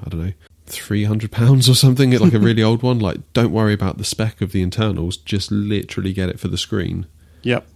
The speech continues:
Speaker 1: And just accept that when I plug in on the desk, it'll be a non-Retina experience. And I sit quite a way away from the monitor anyway. I'm not entirely sure I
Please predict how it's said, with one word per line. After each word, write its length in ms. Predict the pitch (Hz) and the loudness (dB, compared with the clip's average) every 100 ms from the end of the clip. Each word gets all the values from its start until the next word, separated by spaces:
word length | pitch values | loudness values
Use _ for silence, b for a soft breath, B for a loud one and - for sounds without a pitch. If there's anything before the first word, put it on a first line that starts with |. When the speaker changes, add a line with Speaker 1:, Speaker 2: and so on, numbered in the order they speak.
| _ - | _ -6
Speaker 1:
And 240 | 95 92 | -4 -4
just 260 | 95 - 90 | -6 -8 -10
accept 360 | - 90 - | -6 -8 -8
that 100 | - | -8
when 100 | 87 | -6
I 60 | 82 | -6
plug 240 | - 87 | -6 -6
in 100 | 87 | -6
on 120 | 85 | -6
the 60 | 82 | -6
desk, 360 | 87 87 - - | -6 -6 -8 -10
it'll 160 | - | -12
be 320 | - 85 85 | -10 -8 -8
a 80 | 80 | -8
non-Retina 600 | 82 85 82 85 - 85 | -8 -6 -6 -8 -8 -10
experience. 640 | - - 87 85 85 - - | -10 -10 -8 -6 -6 -8 -10
And 120 | - - | -12 -10
I 60 | |
sit 240 | - - - _ _ | -8 -10 -12 _ _
quite 220 | - 82 - - | -12 -12 -12 -12
a 100 | 85 | -10
way 200 | 82 87 | -8 -8
away 260 | 92 87 | -8 -10
from 160 | - 87 | -8 -8
the 60 | |
monitor 340 | 85 82 82 87 | -8 -8 -8 -8
anyway. 300 | 90 85 85 | -6 -6 -6
I'm 100 | 90 | -4
not 220 | 95 - | -6 -8
entirely 420 | 95 98 95 90 | -10 -6 -4 -4
sure 360 | 90 - 92 | -6 -4 -4
I 60 | 87 | -4